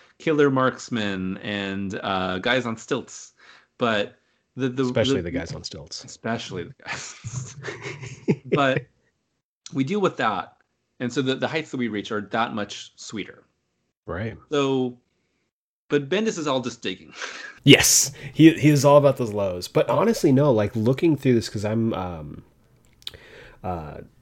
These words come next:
Speaker 2: I'm looking through this through the, uh, through Comixology, through the digital views, just looking at the double page spreads, like, it starts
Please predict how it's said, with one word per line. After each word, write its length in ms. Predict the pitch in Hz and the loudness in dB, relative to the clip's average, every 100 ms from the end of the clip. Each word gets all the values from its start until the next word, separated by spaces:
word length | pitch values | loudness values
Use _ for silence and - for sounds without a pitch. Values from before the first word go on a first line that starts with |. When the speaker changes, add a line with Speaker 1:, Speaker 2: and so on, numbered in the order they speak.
| _ - | _ -2
Speaker 2:
I'm 140 | 113 | 2
looking 240 | 104 104 | 2 0
through 160 | 95 113 | 0 0
this 200 | 98 - | 0 -4
through 200 | - 98 | -2 -2
the, 300 | 90 90 85 | -2 -4 -4
uh, 120 | 82 | -6
through 160 | - 110 | -6 -2
Comixology, 720 | 110 95 85 104 104 98 87 | 0 0 -2 -2 0 0 -4
through 120 | 98 | -6
the 100 | 87 | -8
digital 540 | 85 104 98 87 82 - - | -4 -4 -2 -4 -6 -10 -8
views, 520 | 95 87 85 85 - - - - - | -6 -4 -4 -8 -12 -16 -20 -20 -12
just 220 | - 117 - - | -2 -2 -2 -6
looking 420 | 123 113 156 202 | -2 0 0 0
at 100 | 202 | -2
the 60 | 156 | 0
double 280 | 131 123 123 | 0 0 0
page 280 | 110 101 - | 0 0 -4
spreads, 600 | - - 107 120 90 98 | -6 -2 0 0 -2 -6
like, 160 | 90 | -4
it 180 | 110 110 | -2 -2
starts 640 | - - 117 156 160 - | -2 -2 0 2 0 -4